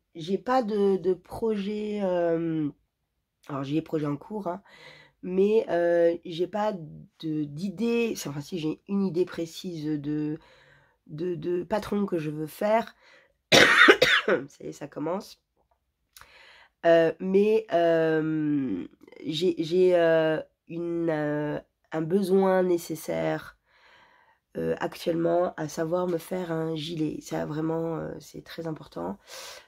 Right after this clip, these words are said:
parce que j'ai des gros pulls et que, euh, un gilet, c'est la vie.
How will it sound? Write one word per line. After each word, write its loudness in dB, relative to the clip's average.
parce -8
que -6
j'ai -4
des -14
gros -18
pulls -2
et 0
que, -2
euh, -4
un -4
gilet, -2
c'est -14
la -6
vie. -10